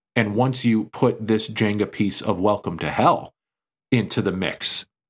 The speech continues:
it just, like, unlocks a blueprint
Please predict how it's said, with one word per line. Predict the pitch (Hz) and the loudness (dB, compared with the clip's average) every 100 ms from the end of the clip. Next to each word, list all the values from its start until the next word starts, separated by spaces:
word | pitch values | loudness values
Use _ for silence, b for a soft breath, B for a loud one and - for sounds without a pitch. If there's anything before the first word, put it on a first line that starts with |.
| _ _ _ _ _ _ | _ _ _ _ _ _
it | 127 127 | 0 2
just, | 131 120 | 0 2
like, | 117 104 - | 0 0 2
unlocks | 120 113 104 101 - | 2 4 2 2 -2
a | 87 | -2
blueprint | 98 107 - 78 | 0 0 0 -2